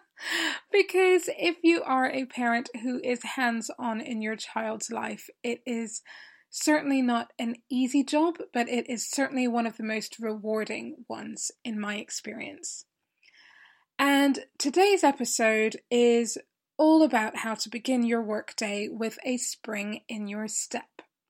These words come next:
So there were quite a few things that I could talk about today, but I decided to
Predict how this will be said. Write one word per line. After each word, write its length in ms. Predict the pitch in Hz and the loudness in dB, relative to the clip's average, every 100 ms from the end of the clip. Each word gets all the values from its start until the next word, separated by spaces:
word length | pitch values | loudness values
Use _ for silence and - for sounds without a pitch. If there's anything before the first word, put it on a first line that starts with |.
| _ _ - - - - - _ | _ _ -20 -20 -20 -20 -20 _
So 600 | - 359 349 359 349 330 - - | 0 6 8 8 6 2 -4 -6
there 360 | 262 349 403 392 | 4 6 6 6
were 480 | 381 359 339 320 - _ - | 6 6 6 2 0 _ -10
quite 320 | - 285 247 | 2 4 2
a 40 | - | -2
few 300 | - 240 254 | -2 0 0
things 400 | 233 349 392 - | 2 0 0 -2
that 140 | 226 | -2
I 100 | 208 | -2
could 160 | - 220 | -6 -8
talk 260 | 233 208 | -6 -6
about 420 | 220 214 240 277 | -6 -2 -2 -2
today, 340 | - 233 269 320 | -8 0 4 4
but 280 | 320 269 - | 4 0 0
I 280 | - 294 339 339 | 0 4 4 2
decided 680 | 359 - 254 254 254 254 - _ - | -2 0 0 2 0 -2 -6 _ -10
to 500 | - 220 214 214 | -6 -4 -4 -4